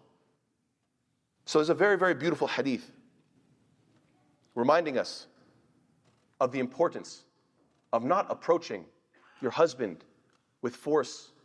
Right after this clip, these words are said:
with insults, with confrontation, but rather with what? With a level of femininity and love, and disarm him. With affection.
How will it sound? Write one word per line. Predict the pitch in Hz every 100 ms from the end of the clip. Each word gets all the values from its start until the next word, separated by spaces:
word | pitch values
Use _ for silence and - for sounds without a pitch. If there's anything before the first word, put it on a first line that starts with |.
| _ _ _ _ _ _ _
with | 123 123
insults, | 165 151 139 117 - - _ _ _ -
with | -
confrontation, | - 151 147 127 156 - 107 92 _ -
but | 117
rather | 131 151 131
with | 120 127
what? | 151 - _ _
With | 135 117
a |
level | 110 139 143 147 143 - _ _ _ _ _ 107
of | 98
femininity | - 120 123 147 139 135 - -
and | 110 98
love, | 117 127 127 123
and | 107
disarm | 110 - 120 131
him. | 117 92 - _ _ _ _ _ _ _ _
With | - 120
affection. | 104 117 - 82